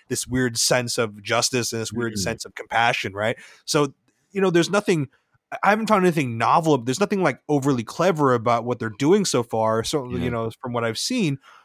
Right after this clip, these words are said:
Speaker 1: but this really plays on those, the heartstrings, or, like, those, it's playing on a formula that works. And I
Speaker 2: Yeah.
Speaker 1: think that's what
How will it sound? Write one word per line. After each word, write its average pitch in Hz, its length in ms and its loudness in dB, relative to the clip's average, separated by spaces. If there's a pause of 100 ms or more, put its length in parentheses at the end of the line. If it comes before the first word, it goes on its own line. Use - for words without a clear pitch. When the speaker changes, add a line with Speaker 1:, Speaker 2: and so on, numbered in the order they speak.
(240)
Speaker 1:
but 143 240 2
this 151 260 -4
really 175 240 0
plays 147 380 0
on 127 140 2
those, 110 340 -4 (340)
the 127 120 0
heartstrings, 135 520 0
or, 123 60 -2
like, 123 160 -2
those, 113 240 -4
it's 120 260 -6
playing 170 240 -2
on 156 100 -2
a 120 40 -2
formula 139 500 0
that 107 220 -4
works. 120 600 0
And 120 160 -4
I 113 60 2
Speaker 2:
Yeah. - 0 -
Speaker 1:
think 156 280 0
that's 135 200 -4
what - 100 -10